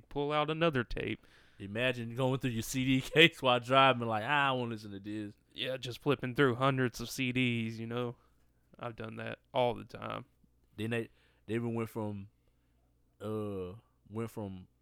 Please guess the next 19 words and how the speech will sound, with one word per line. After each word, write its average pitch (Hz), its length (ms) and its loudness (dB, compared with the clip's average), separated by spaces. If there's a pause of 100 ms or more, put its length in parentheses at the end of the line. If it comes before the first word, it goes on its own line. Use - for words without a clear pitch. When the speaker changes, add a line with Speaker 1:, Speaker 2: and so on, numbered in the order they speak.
(160)
Speaker 2:
LimeWire 117 500 2
and 110 80 -4
FrostWire, 107 560 2
allegedly, 104 560 -2 (480)
and - 160 -4
then 107 160 0
they 104 100 2
put 110 360 6
the 95 300 -2
music 107 300 0
download 101 380 -2
and 98 100 -6
stuff 110 240 -6
on 101 140 -6
your 90 80 -8
phone, 113 480 -2
'cause 98 140 -6
you 110 120 -6
can, 101 180 -6